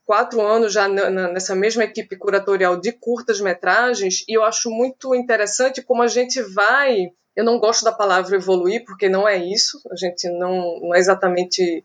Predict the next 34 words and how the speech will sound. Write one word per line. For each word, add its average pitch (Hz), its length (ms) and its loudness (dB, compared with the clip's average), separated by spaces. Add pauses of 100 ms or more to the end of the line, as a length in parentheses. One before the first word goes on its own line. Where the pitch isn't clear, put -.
(240)
um, 175 340 -2
uma 185 160 -2
direção 190 560 -2
linear 180 560 0
rumo 180 260 -4
a 175 60 2
um 180 80 -2
lugar 180 560 0
supostamente 185 800 -2
melhor, 180 420 0
mas 220 180 0
eu 214 60 2
acho 196 160 0
que 233 100 0
a - 20 4
gente 220 240 0
aprende 233 480 0
uma 254 100 4
série 208 320 0
de 185 80 -2
coisas. 196 720 -2 (280)
É, 180 360 2
eu 214 120 4
aprendi 226 380 0
bastante 226 960 0 (160)
com 190 680 -2 (320)
um 214 100 -4
time 226 240 0
inteiro 233 400 0
do 214 80 -2
Olhar 190 240 2
de 185 80 -4
Cinema 196 640 0
sobre 208 1400 -2